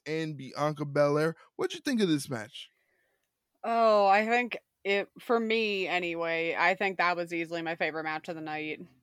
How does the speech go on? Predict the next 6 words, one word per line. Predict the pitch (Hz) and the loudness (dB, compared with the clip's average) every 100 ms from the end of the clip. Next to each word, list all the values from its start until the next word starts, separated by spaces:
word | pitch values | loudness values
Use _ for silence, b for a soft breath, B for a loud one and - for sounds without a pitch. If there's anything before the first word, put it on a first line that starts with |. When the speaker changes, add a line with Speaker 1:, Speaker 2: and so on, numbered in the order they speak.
| _ | _
Speaker 2:
It | 185 175 | -6 -4
was | 175 156 | -8 -12
so, | - - - 196 185 170 156 147 - | -14 -14 0 2 2 0 -2 -8 -18
so | - - 170 196 185 165 160 151 | -20 -10 0 2 2 0 -6 -6
good. | 170 175 156 143 - _ - | -2 -2 -2 -6 -10 _ -2
And | 226 226 220 208 196 | 0 0 -2 -4 -4